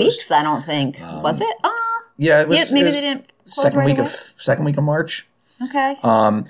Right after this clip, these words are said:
Speaker 2: this parade was supposed to be part, well, it was part of Disneyland's sixty-fifth anniversary celebration, which was very short. Um,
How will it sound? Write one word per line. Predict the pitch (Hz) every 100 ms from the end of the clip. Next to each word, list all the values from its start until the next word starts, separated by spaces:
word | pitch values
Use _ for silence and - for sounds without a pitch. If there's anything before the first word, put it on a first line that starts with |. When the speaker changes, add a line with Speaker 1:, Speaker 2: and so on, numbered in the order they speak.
| -
Speaker 2:
this | - 147
parade | - 165 160
was | 139 139
supposed | - 127
to | 127
be | 123
part, | - 120 120
well, | 101 98
it |
was | 123 139 139
part | - 107 101
of | 95
Disneyland's | 92 107 107 98 98 95
sixty-fifth | - - 110 117 117
anniversary | 113 98 92 95 - 92
celebration, | 104 92 87 92 90 92
which | 87 90
was | 80 78
very | 82 98 110 101 80
short. | - 76 58 - - _ - - _ -
Um, | 76 76 76 78 71